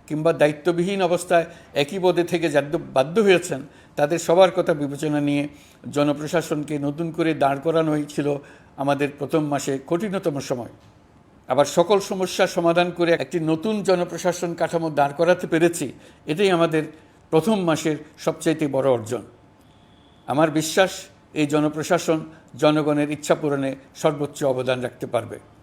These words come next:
অতি স্বল্প জনবল নিয়ে দাপ্তরিক কার্যক্রম শুরু করা হলেও প্রথম দিকে বিভিন্ন মন্ত্রণালয় ও বিভাগ থেকে পাঠানো বিবিধ প্রস্তাব দ্রুত গতিতে এবং আইনগত সমস্ত বাধ্যবাধকতা মেনে সিদ্ধান্ত নেওয়া হয়েছে।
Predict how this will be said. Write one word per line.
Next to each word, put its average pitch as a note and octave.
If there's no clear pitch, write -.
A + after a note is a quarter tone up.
অতি D#3+
স্বল্প G3+
জনবল F#3
নিয়ে D#3+
দাপ্তরিক D#3
কার্যক্রম F3+
শুরু F3
করা F3+
হলেও E3
প্রথম F3
দিকে E3+
বিভিন্ন F3
মন্ত্রণালয় D#3
ও D#3
বিভাগ C#3+
থেকে E3
পাঠানো D3
বিবিধ D#3
প্রস্তাব D3
দ্রুত F3+
গতিতে D#3+
এবং C#3+
আইনগত D3+
সমস্ত F#3+
বাধ্যবাধকতা D#3+
মেনে C#3+
সিদ্ধান্ত E3
নেওয়া D3+
হয়েছে। E3+